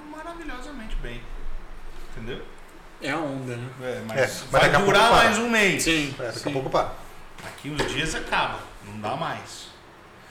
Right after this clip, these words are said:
Speaker 1: Então, você, e aí, o que que vem depois? Ai, meu Deus, o que que eu faço? Ah, faz. Um jeito você vai dar.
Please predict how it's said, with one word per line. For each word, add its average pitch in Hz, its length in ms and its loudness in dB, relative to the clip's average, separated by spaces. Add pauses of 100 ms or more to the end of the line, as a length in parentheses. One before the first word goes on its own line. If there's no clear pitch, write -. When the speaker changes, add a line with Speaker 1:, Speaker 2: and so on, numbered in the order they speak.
(300)
Speaker 1:
Então, 269 220 -8
você, - 220 -4 (420)
e 180 100 -8
aí, 160 160 -4
o 113 40 -10
que 165 120 -10
que 180 120 -10
vem 165 140 -2
depois? 127 640 -10 (920)
Ai, 147 320 -4 (100)
meu 131 100 -12 (240)
Deus, 139 160 -6
o - 40 -14
que - 100 -14
que - 60 -16
eu 139 80 -14
faço? - 420 -14 (760)
Ah, 151 120 -18 (360)
faz. - 540 -12 (840)
Um 156 100 -6
jeito 165 260 -6
você 180 120 -4
vai 180 200 -2
dar. 107 360 -4